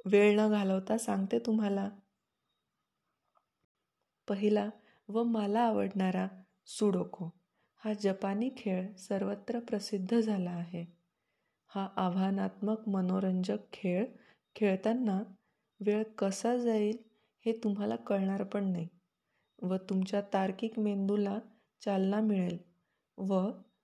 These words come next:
धूर्त विचारशक्तीला प्रोत्साहनही मिळेल. कुठे खेळायचा तर हा खेळ?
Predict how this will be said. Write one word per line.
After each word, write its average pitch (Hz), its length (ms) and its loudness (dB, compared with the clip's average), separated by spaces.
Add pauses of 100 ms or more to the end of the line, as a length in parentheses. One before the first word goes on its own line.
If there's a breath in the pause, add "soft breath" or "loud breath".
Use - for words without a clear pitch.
(420)
धूर्त 254 460 0
विचारशक्तीला 196 1160 0
प्रोत्साहनही 220 1120 -2
मिळेल. 196 440 -2 (1160)
कुठे 277 300 -2
खेळायचा 233 440 0 (100)
तर 214 120 0
हा 208 220 0
खेळ? 202 340 -4